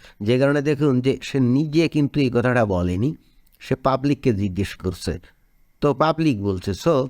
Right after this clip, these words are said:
এখানে পাবলিকদেরকে সে মুনাফিক, আহ, বানালো, কারণ পাবলিকরা তো ওই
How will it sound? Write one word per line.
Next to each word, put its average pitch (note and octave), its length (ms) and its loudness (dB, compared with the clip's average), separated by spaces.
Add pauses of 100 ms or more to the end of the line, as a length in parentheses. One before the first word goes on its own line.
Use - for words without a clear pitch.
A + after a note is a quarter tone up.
(200)
এখানে D3 240 0
পাবলিকদেরকে D3 720 0
সে D#3 120 -2
মুনাফিক, C3 540 0
আহ, G#2 100 -2
বানালো, F2 460 -2 (380)
কারণ B2+ 160 2
পাবলিকরা D3 760 0
তো C#3+ 380 -2
ওই B2 260 0